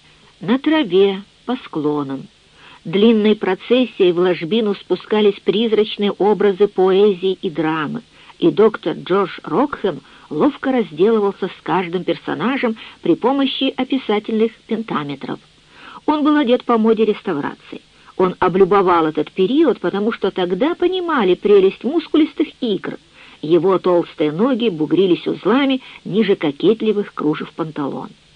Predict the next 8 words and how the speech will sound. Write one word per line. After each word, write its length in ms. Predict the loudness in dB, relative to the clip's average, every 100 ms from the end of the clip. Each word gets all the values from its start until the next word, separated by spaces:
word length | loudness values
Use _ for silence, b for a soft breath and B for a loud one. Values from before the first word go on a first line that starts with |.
| _ _ B B B B B -12
Юджин 580 | 2 6 6 4 0 -2
ждал 320 | 0 0 0 -2
своей 400 | -2 2 2 2
очереди 720 | 0 0 0 -2 -2 -2 -2 -2
над 200 | -4 -2
лощиной 560 | -2 -2 -2 0 0 -2
на 120 | -2
дороге, 580 | -2 0 0 0 -2